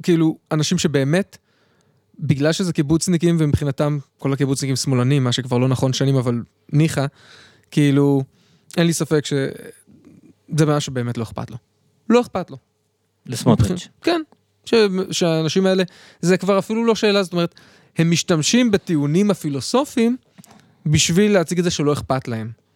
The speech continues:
Speaker 1: זה אפילו,
Speaker 2: למה
Speaker 1: זה
Speaker 2: זה
Speaker 1: כבר
Speaker 2: בסדר
Speaker 1: לא
Speaker 2: ש-,
Speaker 1: השאלה
Speaker 2: למה זה
Speaker 1: של-
Speaker 2: בסדר שלא אכפת להם?
Speaker 1: כן, זה לא כי הם רואים איזושהי תמונה יותר גדולה.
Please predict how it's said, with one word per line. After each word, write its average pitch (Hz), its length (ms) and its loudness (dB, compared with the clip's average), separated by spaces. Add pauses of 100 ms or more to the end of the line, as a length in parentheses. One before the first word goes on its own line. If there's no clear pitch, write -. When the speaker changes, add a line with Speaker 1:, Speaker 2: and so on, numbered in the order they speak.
(540)
Speaker 1:
זה 151 160 2
אפילו, 208 340 2
Speaker 2:
למה 147 160 6
Speaker 1:
זה 156 60 4
Speaker 2:
זה - 60 0
Speaker 1:
כבר 185 100 2
Speaker 2:
בסדר 202 180 6
Speaker 1:
לא 214 60 4
Speaker 2:
ש-, - 60 0
Speaker 1:
השאלה 208 260 4
Speaker 2:
למה 202 120 6
זה - 60 0
Speaker 1:
של- 220 60 0
Speaker 2:
בסדר 175 220 6
שלא 143 200 0
אכפת 131 240 -4
להם? 214 120 -2
Speaker 1:
כן, 226 200 2
זה 160 140 -2
לא 190 140 2
כי 269 140 -2
הם 214 80 -2
רואים 170 300 0
איזושהי 147 280 -4
תמונה 139 300 0
יותר 131 260 -4
גדולה. 123 300 -2